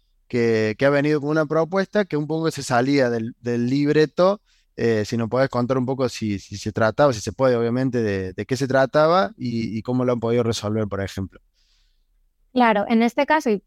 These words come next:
Speaker 2: planteando también un poco que a veces nos encasillamos mucho en que Jira sirve para una cosa y no para muchas más, o muchas veces los clientes vienen un poco con este punto de vista de, "No, pero Jira lo utilizan solo los de software, o utilizan solo los de I T".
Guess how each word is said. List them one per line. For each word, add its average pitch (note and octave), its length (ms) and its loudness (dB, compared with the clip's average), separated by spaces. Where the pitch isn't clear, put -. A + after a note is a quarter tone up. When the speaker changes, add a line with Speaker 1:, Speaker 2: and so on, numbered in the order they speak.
Speaker 2:
planteando G3 540 0
también B3+ 340 2
un A#3+ 120 0
poco A#3 420 0
que A3 80 0
a G3+ 40 4
veces A3+ 280 0
nos A#3 160 0
encasillamos G#3+ 640 0
mucho A3+ 360 0
en F3+ 200 -2
que F3+ 340 -4
Jira G#3+ 300 0
sirve G3+ 300 0
para G3 260 4
una G3+ 200 2
cosa G3+ 300 -2
y F3+ 40 0
no F#3+ 140 0
para G3 180 4
muchas F#3+ 320 -2
más, A#3+ 280 0
o G3 60 0
muchas G3 240 -2
veces G#3 200 -2
los F#3 140 -4
clientes F#3 400 -2
vienen F#3 200 0
un F#3+ 140 -4
poco F#3+ 220 -2
con G3 160 0
este G3+ 500 0
punto A3 320 2
de G3 120 2
vista A3+ 360 0
de, G3 300 0
"No, A#3+ 260 2
pero G3 180 2
Jira A3 280 2
lo B3+ 80 2
utilizan B3+ 420 -2
solo C#4 180 0
los G#3+ 200 0
de F#3+ 80 -4
software, F3+ 460 -2
o E3 80 -4
utilizan G#3+ 400 -2
solo A#3+ 160 0
los A3 240 0
de F#3 80 0
I F3 100 -2
T". G#3 240 -2